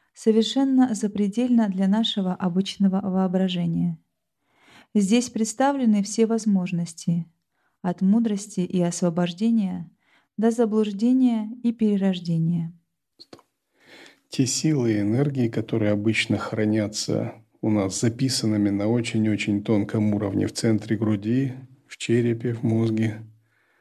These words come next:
Speaker 2: на тонком теле, в этих тонких каналах разворачиваются различные мирные и гневные состояния. Они очень тонкие, поэтому они видятся в виде божеств,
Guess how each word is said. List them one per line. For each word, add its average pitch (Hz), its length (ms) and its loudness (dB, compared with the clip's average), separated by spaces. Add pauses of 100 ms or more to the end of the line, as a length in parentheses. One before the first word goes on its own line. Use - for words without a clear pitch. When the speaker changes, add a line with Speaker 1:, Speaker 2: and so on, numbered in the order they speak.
(580)
Speaker 2:
на 110 220 0
тонком 117 480 0
теле, 110 420 -2
в 113 80 -4
этих 117 280 -2
тонких 113 420 0
каналах 123 560 -2
разворачиваются 110 1040 -2 (160)
различные 110 880 -2 (920)
мирные 143 840 0
и 117 80 -4
гневные 117 560 0
состояния. 110 960 -4 (360)
Они 117 280 -2
очень 117 360 0
тонкие, 160 520 -2
поэтому 117 480 0
они 107 200 0
видятся 110 520 -2
в - 20 4
виде 110 300 0
божеств, 107 640 -4